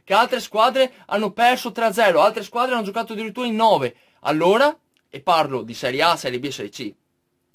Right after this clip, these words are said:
Ovviamente la Serie A ha un protocollo che le altre non hanno, siamo tutti d'accordo. Però parlo, e a livello europeo, perché a livello europeo, il mondiale, l'Italia fa una figura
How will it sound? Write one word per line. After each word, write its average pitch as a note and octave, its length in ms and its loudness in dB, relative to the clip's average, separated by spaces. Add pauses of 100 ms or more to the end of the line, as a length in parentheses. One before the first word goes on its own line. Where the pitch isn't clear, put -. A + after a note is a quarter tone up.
Ovviamente D3+ 340 -6
la D3 60 -8
Serie C#3 200 -2
A D#3 140 4
ha - 80 -6
un C3 100 -4
protocollo D3 580 -2
che C#3 100 -12
le B2 80 -2
altre C#3+ 240 2
non B2+ 160 -4
hanno, A2+ 380 -2
siamo C3 180 -10
tutti C3 180 -10
d'accordo. A2+ 340 -8 (200)
Però D#3+ 260 0 (160)
parlo, C3+ 540 2 (160)
e C#3 120 -10
a D3 100 -2
livello E3+ 280 2
europeo, F#3+ 600 0 (360)
perché F#3 240 -12
a G3+ 60 -8
livello B3 280 -2
europeo, A#3 360 0
il A3+ 180 -4 (140)
mondiale, B3+ 440 0
l'Italia D3 580 -4
fa C#3+ 420 0 (140)
una E3 440 -4
figura F#3+ 720 -2